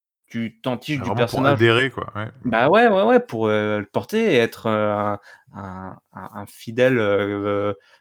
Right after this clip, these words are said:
Speaker 1: euh, fan de ce, de ce catcheur-là, effectivement, il faut qu'il nous, qu'il ouvre un peu son cœur, qu'il montre ses valeurs, qu'est-ce qu'il veut combattre, euh, qu'est-ce qu'il aime, qu'est-ce qu'il n'aime pas, euh. Et c'est vrai que là, Ali, bah, avec Ali, on a tout ça, quoi. Donc, euh, il a déjà une sacrée histoire, le mec. Rien que le fait de,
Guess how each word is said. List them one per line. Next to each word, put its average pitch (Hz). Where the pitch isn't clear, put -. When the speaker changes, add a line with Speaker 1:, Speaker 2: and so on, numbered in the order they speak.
Speaker 1:
euh, 117
fan 127
de 110
ce, 113
de 110
ce 110
catcheur-là, 131
effectivement, 208
il 127
faut 160
qu'il 117
nous, 113
qu'il 123
ouvre 139
un 117
peu 135
son 104
cœur, 107
qu'il 127
montre 117
ses 117
valeurs, 147
qu'est-ce -
qu'il 110
veut 107
combattre, 180
euh, 117
qu'est-ce -
qu'il 127
aime, 185
qu'est-ce 123
qu'il 110
n'aime 113
pas, 175
euh. 107
Et -
c'est -
vrai 165
que 135
là, 139
Ali, 139
bah, 104
avec 101
Ali, 117
on 139
a 104
tout -
ça, 143
quoi. -
Donc, 101
euh, 98
il 101
a 95
déjà 110
une 117
sacrée 165
histoire, 226
le 135
mec. 113
Rien 143
que 147
le 156
fait 151
de, 143